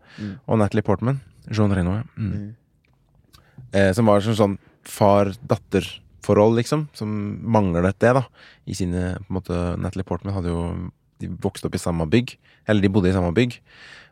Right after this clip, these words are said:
Speaker 2: mens hennes far og mor var, ehm, i hvert fall spesielt faren var ganske, eh, ikke en god far, da, kan man jo si.
Speaker 1: Ja, han var også in the drug game.
Speaker 2: Ja, hvis ikke jeg husker feil. Eh, så treffer hun på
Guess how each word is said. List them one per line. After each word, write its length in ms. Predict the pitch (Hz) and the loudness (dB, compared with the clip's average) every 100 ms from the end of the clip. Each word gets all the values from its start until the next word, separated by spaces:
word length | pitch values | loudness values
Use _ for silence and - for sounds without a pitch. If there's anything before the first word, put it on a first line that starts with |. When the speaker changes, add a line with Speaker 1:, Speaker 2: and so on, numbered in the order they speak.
| - | -4
Speaker 2:
mens 500 | 101 95 92 87 - | -2 0 -2 -6 -10
hennes 320 | - 95 90 95 - - | -6 -4 -4 -6 -12 -14
far 400 | - 90 87 90 87 92 | -6 0 2 2 0 -6
og 140 | 85 90 | -8 -6
mor 220 | 90 90 | -4 -4
var, 360 | 87 87 85 85 | -4 -4 -4 -4
ehm, 460 | 85 85 85 85 82 92 _ _ _ _ | -6 -6 -6 -8 -10 -14 _ _ _ _
i 40 | |
hvert 120 | - | -14
fall 120 | - | -12
spesielt 280 | - 87 85 | -6 -6 -6
faren 240 | - 80 82 | -6 -4 -4
var 120 | 85 | -6
ganske, 380 | 87 - 85 85 87 - _ _ _ _ - - - - - _ _ _ - | -8 -10 -10 -8 -10 -12 _ _ _ _ -20 -20 -20 -20 -20 _ _ _ -10
eh, 320 | 85 82 82 - | -6 -6 -8 -12
ikke 200 | - - | -14 -8
en 80 | 85 | -6
god 80 | 85 | -4
far, 140 | 104 | -2
da, 60 | 107 | -4
kan 80 | 85 | -6
man 100 | 87 | -8
jo 60 | 90 | -8
si. 60 | 127 - | -8 -8
Speaker 1:
Ja, 140 | 104 127 _ _ | -10 -12 _ _
han 140 | - 113 | -8 -6
var 80 | 107 | -4
også 280 | 107 104 | -4 -6
in 240 | - 104 101 | -8 -8 -6
the 80 | 104 | -6
drug 380 | - 107 117 | 0 0 0
game. 400 | 151 175 214 226 233 - | -2 -2 -4 -8 -12 -10
Speaker 2:
Ja, 160 | - 104 - _ _ _ | -6 -6 -6 _ _ _
hvis 120 | - 107 | -12 -8
ikke 120 | 101 | -6
jeg 80 | 95 | -8
husker 180 | - - | -8 -6
feil. 200 | 87 110 - _ | -6 -6 -14 _
Eh, 300 | 90 95 95 95 | -6 -2 0 -2
så 160 | - 95 | -4 -6
treffer 340 | - - 98 | -6 -2 -2
hun 60 | 92 | 0
på 120 | 90 | 2